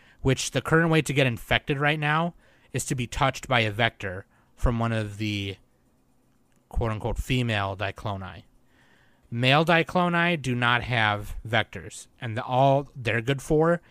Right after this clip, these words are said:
is, like, reproducing. So if,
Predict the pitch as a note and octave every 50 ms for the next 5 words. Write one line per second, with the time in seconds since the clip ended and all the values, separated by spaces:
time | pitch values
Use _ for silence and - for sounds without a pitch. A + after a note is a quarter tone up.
0 | _ _ _ _ _ _ _ - A#2+ A#2 A2+ G#2+ F#2+ - A#2+ A2+ G#2+ F#2 - G#2+
1 | G2+ A2 A#2 A2 - A#2 G#2 G#2 G#2+ G2 - - - - - A2+ _ _ _ -
2 | _ _ _ _ _ _ _ _ _ _ - - - C#3 B2 A#2+ A2+ A2 A2 -
3 | - _ _ _ _ _ _ _ _ _ _ _ _ - D3 C3+ C3+ C3+ - -
4 | -